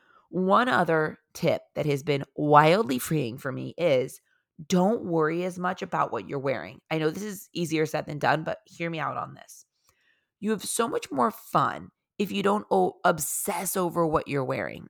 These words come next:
I spent years doing this. I remember one time I had such, I had such a problem getting dressed and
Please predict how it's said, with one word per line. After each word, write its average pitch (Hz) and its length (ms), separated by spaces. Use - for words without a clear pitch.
I 190 160
spent - 460
years 170 720
doing 160 280
this. 139 200
I 170 60
remember 220 280
one 151 220
time 160 280
I 202 120
had 196 180
such, - 720
I 180 100
had 175 120
such 190 160
a - 40
problem 165 540
getting 156 260
dressed 156 400
and 131 220